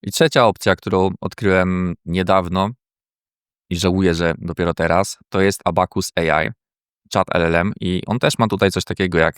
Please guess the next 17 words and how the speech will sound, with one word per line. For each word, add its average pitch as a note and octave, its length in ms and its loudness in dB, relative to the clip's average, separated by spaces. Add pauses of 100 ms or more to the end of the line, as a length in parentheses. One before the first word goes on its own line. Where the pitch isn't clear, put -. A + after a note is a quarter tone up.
Deep G2+ 280 -4
Agent. F2 400 -2
Ja F#2 160 -2
temu A#2+ 200 2
Deep - 240 -6
Agentu E2+ 380 0
wkleję F2+ 380 2
tutaj D#2 280 0
też - 300 0 (100)
ten F#2 180 2
sam E2 260 -2
tekst, - 300 -4
który F2 240 -4
wkleiłem D#2+ 440 2
Open D#2+ 280 0 (100)
A F2 40 2
I. D#2 200 2